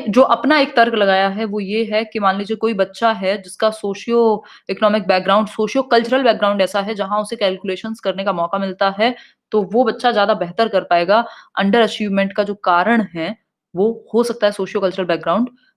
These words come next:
तो मैथ्स में जोड़ करके इन्होंने कहा है, बाकी हम किसी भी सब्जेक्ट में जो हमारी पेडागॉजी की अंडरस्टैंडिंग है, हम कभी भी इसको सही मानते नहीं है। मुझे इस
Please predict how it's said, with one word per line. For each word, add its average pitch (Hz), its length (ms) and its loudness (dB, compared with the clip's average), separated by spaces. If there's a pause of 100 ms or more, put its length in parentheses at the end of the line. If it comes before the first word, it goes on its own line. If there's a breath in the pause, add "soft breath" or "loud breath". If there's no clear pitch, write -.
(120)
तो 220 160 2
मैथ्स 196 420 -2 (260)
में 254 180 6
जोड़ 233 180 4
करके 196 220 -2
इन्होंने 185 180 -2
कहा 185 140 -2
है, 208 140 0
बाकी 175 320 2
हम 226 140 -2
किसी 226 400 -6
भी 208 140 -4
सब्जेक्ट 190 380 -4
में 196 80 -6
जो 196 140 -2
हमारी 180 320 0
पेडागॉजी 190 460 0
की 185 100 -4
अंडरस्टैंडिंग 175 460 -6
है, 196 60 0
हम 196 160 0
कभी 185 240 0
भी 196 100 -4
इसको 208 200 -6
सही 196 220 -4
मानते 165 340 0
नहीं 147 160 -4
है। 151 60 -8
मुझे 165 260 -6
इस 202 80 -4